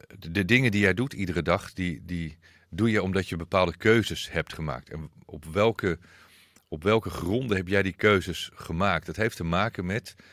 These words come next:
met je conditionering, hoe je bent geprogrammeerd, dat persoonlijke besturingssysteem. En als je daar,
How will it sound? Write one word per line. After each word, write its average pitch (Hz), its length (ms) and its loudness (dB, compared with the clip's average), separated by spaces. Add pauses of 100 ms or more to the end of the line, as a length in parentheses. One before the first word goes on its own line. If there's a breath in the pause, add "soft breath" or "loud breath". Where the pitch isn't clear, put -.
(460 loud breath)
met 90 180 0
je 98 100 -4
conditionering, 92 800 -2
hoe 101 180 0
je 92 80 0
bent 87 240 0
geprogrammeerd, 80 800 -6
dat 87 200 -4
persoonlijke 85 460 -4
besturingssysteem. 87 880 -6 (800)
En 98 140 0
als 95 140 2
je 98 60 -4
daar, 92 320 4